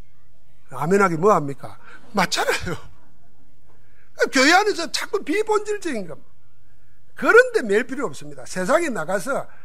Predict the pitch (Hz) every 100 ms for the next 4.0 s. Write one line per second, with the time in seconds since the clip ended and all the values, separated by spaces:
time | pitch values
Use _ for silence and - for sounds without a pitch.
0 | - - - - - - - - 262 381
1 | 359 - 285 247 311 294 214 277 339 277
2 | 269 247 160 180 - 311 185 202 220 311
3 | 302 370 453 233 294 381 349 185 123 110